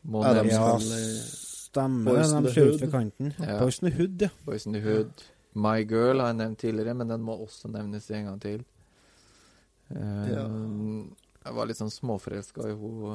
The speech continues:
Speaker 1: eh, jenta som spiller den filmen, husker jeg.
Speaker 2: Child's Play tre.
Speaker 1: Ja, den kom også. <laughs>
Speaker 3: Ja, den, eh, den gidder ikke jeg å
Speaker 2: Den
Speaker 3: se.
Speaker 2: er ikke så bra, nei.
Speaker 1: Er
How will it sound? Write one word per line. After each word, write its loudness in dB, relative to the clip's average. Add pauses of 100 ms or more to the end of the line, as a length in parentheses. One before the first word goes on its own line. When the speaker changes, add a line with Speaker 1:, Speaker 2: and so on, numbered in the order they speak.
(640)
Speaker 1:
eh, -10
jenta -8
som -14
spiller -8
den -6
filmen, -8 (200)
husker -12
jeg. -12 (280)
Speaker 2:
Child's 2
Play 2
tre. -4
Speaker 1:
Ja, 4 (260)
den -6
kom -10
også. -8
<laughs> -14 (1400)
Speaker 3:
Ja, 4
den, 0
eh, 2 (360)
den 4
gidder 6
ikke 0
jeg 8
å 8
Speaker 2:
Den 0
Speaker 3:
se. 4
Speaker 2:
er 8
ikke 0
så 4
bra, 0
nei. -2 (260)
Speaker 1:
Er 2